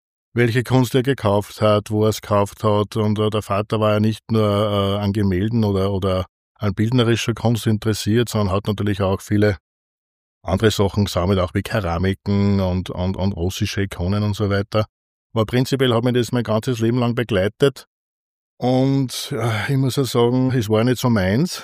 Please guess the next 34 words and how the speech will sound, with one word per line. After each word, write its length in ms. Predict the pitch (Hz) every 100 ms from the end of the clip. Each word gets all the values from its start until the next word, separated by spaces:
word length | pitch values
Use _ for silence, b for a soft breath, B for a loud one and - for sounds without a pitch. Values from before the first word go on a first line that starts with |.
| -
Ja, 180 | 107 110
also 260 | 131 131
ich 140 | 127 120
war 100 | 123
immer 220 | 127 123
wieder 380 | 123 123 120 123 _ _ _ _ 123
in 100 | 113
der 120 | 120
Thematik, 580 | 123 117 101 - 131 123
was 200 | 120 -
zeitgenössische 720 | 101 101 127 123 - 127 123
Kunst 420 | 123 127 - -
angeht, 540 | - 113 120 123 120
sehr 480 | 113 - 110 113 110 - _ _ _ _ _ -
interessiert. 1000 | 117 123 120 113 - 104 147 170 - - _ _ _ 208 _ _
Und 1040 | - 113 117 113 113 113 113 113 - - -
wenn 160 | 110
ich 40 | 117
meinen 140 | 117
Vater 300 | - 104 120
dazu 260 | 110 110 117
mal 140 | 113
so 80 | 110
immer 160 | 113 113
wieder 140 | 113
gesagt 340 | - 107 -
hab, 100 | 120
„Du 100 | -
Papa, 360 | 113 107 - 117
weißt 180 | 113 -
du, 80 | 113
wie 80 |
schaut's 260 | 107 117 -
aus? 280 | 101 110